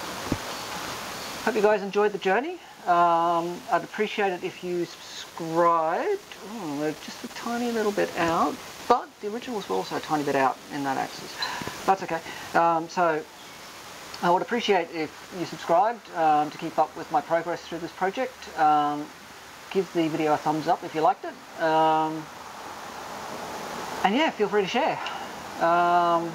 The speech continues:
I will be putting a link, um, to, um, John Schweitzer's Black Bear Forge channel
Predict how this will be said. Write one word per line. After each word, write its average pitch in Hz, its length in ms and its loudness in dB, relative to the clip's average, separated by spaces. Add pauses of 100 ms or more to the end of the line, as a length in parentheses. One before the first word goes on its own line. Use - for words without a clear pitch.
(1300)
I 170 180 4
will 202 220 6
be 196 100 0
putting 175 440 2
a 170 100 2
link, 175 300 2 (760)
um, 147 640 4 (140)
to, 156 560 4 (240)
um, 143 640 4
John 165 160 4
Schweitzer's 151 600 -2 (240)
Black 156 200 2
Bear 151 100 0
Forge 156 400 -2
channel 170 400 2